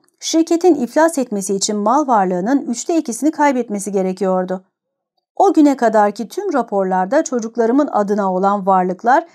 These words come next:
şirket mal varlığı içine dahil edilmişti. Zaten vergiden dolayı açılmış hesaplardı.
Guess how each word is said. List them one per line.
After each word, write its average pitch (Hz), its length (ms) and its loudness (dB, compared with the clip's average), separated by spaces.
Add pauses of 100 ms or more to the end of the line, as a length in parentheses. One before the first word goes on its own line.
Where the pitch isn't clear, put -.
şirket 294 560 -4
mal 254 280 0
varlığı 196 400 2
içine 277 300 -2
dahil 233 300 2
edilmişti. 190 680 -6 (320)
Zaten 311 520 2
vergiden 233 520 2
dolayı 214 280 0
açılmış 196 440 -4
hesaplardı. 196 760 0